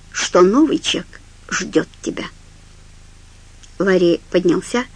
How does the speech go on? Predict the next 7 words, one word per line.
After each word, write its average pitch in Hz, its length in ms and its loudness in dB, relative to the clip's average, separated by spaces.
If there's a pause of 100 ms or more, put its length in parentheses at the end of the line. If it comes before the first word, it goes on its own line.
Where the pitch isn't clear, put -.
(260)
и, 285 120 8
сделав 240 340 4
над 180 180 2
собой 185 280 -2
усилие, 240 380 0
сказал 180 440 -6 (300)
«спасибо». - 640 -10